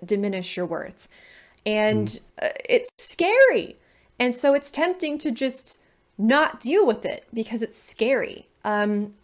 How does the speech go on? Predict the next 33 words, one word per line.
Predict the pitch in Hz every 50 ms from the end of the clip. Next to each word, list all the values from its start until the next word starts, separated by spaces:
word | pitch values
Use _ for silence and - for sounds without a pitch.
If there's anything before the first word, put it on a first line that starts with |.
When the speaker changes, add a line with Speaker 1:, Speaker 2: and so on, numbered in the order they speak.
| - - - -
Speaker 1:
it | 226 226
was | - 233 - - -
scary | - - 247 254 262 269 269 269 262 269 269
learning | - 240 247 247 247 247 247
how | 226 220 226 233
to | 226 - - 240 220
incorporate | 220 226 - - 226 220 233 226 226 226 -
my | 202 208 208
business | 185 208 202 196 202 175 165 - 170 - - - - - -
here | - 214
in | 214 220
the | 220
United | 214 220 208 202 202 185 185
States | - - 185 - - -
as | 185 185 202
an | 202
L | - 202 196
L | 190 190 196
C. | - - 220 196 175 170 - - - - - - _
It | - 196 185
was | 196 202 -
scary, | - - - - - 240 247 254 247 247 247 240 240 240 240 233 240 - - - - _ _ -
um, | 208 214 208 208 208 208 202 202 -
hiring | - 220 226 226 226 226 226 226
my | 214 202 214
first | 214 - - 214 208 202 202 - - - - - - _ _ _ _ _
virtual | - 214 202 208 - 202 185 196
assistant. | 202 202 - - 220 202 - - 220 - -
It | - 214
was | 214 233 226 -
scary | - - - 302 302 311 302 302 294 294
trying | 277 - - 262 240 240 240 240
to | 240 - - 240 233 233 233 220 214